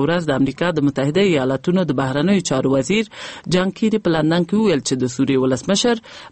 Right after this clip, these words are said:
بشار الاسد په یوه اونۍ کې د کیمیاوي وسلو په سپارلو سره په دې هیواد د پوځي بریدونو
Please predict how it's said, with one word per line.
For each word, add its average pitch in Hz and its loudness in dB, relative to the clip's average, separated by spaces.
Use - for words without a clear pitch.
بشار 180 0
الاسد 180 -2
په 165 2
یوه 208 2
اونۍ 143 2
کې 190 2
د 151 -4
کیمیاوي 139 2
وسلو 135 -2
په 127 -6
سپارلو 156 0
سره 185 0
په 135 -2
دې 135 0
هیواد 160 0
د 156 2
پوځي 170 0
بریدونو 143 2